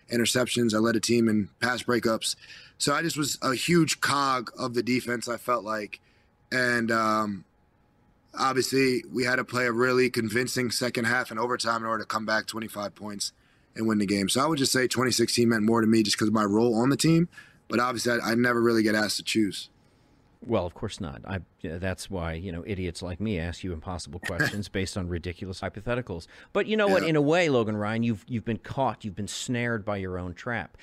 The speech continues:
Speaker 2: Because as you described the Patriot way before as egoless football, you then have proceeded to remind us about your stats in the playoffs and,
Speaker 1: Right.
Speaker 2: and, right? And, and remind me that I should include those stats when introducing you. And by the way, you're absolutely right.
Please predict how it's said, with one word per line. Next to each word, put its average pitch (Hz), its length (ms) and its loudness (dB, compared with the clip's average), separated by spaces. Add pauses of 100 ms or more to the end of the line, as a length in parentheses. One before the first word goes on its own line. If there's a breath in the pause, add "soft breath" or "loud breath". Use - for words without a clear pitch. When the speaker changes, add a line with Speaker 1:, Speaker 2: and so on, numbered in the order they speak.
(140 loud breath)
Speaker 2:
Because 123 300 -6
as 120 180 -2
you 170 160 -2
described 107 720 -2
the 107 80 -4
Patriot 107 560 -6
way 92 200 -8
before 123 440 -6
as 101 320 -8
egoless 107 580 -6
football, 73 600 -12 (320 loud breath)
you 127 220 0
then 143 260 0
have 123 240 -6
proceeded 120 540 -4
to 117 100 -4
remind 113 380 0
us 143 120 -6
about 110 220 -2
your 104 120 -6
stats 95 420 -6
in 98 40 -6
the 90 60 -8
playoffs 82 540 -10 (440 loud breath)
and, 110 380 0
Speaker 1:
Right. 98 160 2
Speaker 2:
and, 104 240 -2 (140)
right? 107 320 2 (180 soft breath)
And, 123 300 2
and 123 180 2
remind 120 400 4
me 131 160 2
that 101 160 0
I 107 120 0
should 101 200 -6
include 143 380 -6
those 85 260 -4
stats 85 320 -8
when 101 160 -2
introducing 90 520 -4
you. 135 180 0
And 135 100 2
by 127 140 4
the 147 80 2
way, 135 100 2
you're 87 140 0
absolutely 71 340 -4
right. 92 260 -6